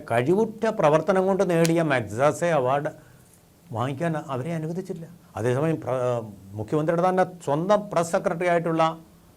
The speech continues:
പ്രഭാവർമ്മയ്ക്ക് സരസ്വതി സമ്മാൻ വാങ്ങിക്കാനുള്ള അനുവാദം കൊടുത്തു. അത് ബിർള ഫൗണ്ടേഷൻ്റെ, അത് ടാറ്റ ബിർള ഗോയിങ് എന്നും പറഞ്ഞായിരുന്നല്ലോ ഇവരുടെ മുദ്രാവാക്യം. പിന്നെന്തേ മഗ്സസെ അവാർഡിന് മാത്രം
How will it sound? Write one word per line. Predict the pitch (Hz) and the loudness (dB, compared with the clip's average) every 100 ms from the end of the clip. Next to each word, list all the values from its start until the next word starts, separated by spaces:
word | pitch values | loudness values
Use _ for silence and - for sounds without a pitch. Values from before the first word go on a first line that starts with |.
| - - - | -20 -20 -2
പ്രഭാവർമ്മയ്ക്ക് | 147 160 214 196 170 143 98 90 82 - - - | 2 6 8 8 6 2 -2 -8 -12 -20 -20 -2
സരസ്വതി | 156 160 165 175 170 170 | 0 0 0 0 0 0
സമ്മാൻ | 160 160 156 151 - 123 | 0 0 -2 -6 -8 -2
വാങ്ങിക്കാനുള്ള | 139 170 170 175 175 175 | 0 0 0 0 2 2
അനുവാദം | 170 185 190 185 | 4 4 4 2
കൊടുത്തു. | 175 202 - - - _ - - - 113 | 0 -2 -6 -18 -20 _ -20 -20 -10 -4
അത് | 139 147 | -2 0
ബിർള | 135 165 165 | 4 6 6
ഫൗണ്ടേഷൻ്റെ, | 180 170 165 180 175 | 4 2 0 0 -2
അത് | 170 180 - - - - | -2 -4 -14 -20 -10 2
ടാറ്റ | 143 156 180 180 | 2 6 6 6
ബിർള | 170 180 185 160 | 6 6 6 8
ഗോയിങ് | 170 185 175 | 4 4 4
എന്നും | 185 175 | 4 2
പറഞ്ഞായിരുന്നല്ലോ | 175 175 175 180 180 | 2 2 2 2 2
ഇവരുടെ | 175 175 | 2 2
മുദ്രാവാക്യം. | 170 180 175 170 170 170 - - - - - - - - - - | 4 4 6 4 -2 -8 -14 -20 -20 -20 -20 -20 -20 -20 -20 -2
പിന്നെന്തേ | 165 175 175 175 156 | 2 4 6 6 6
മഗ്സസെ | 147 165 185 175 180 | 2 4 4 6 6
അവാർഡിന് | 175 170 165 170 | 8 6 6 2
മാത്രം | 165 165 | 2 2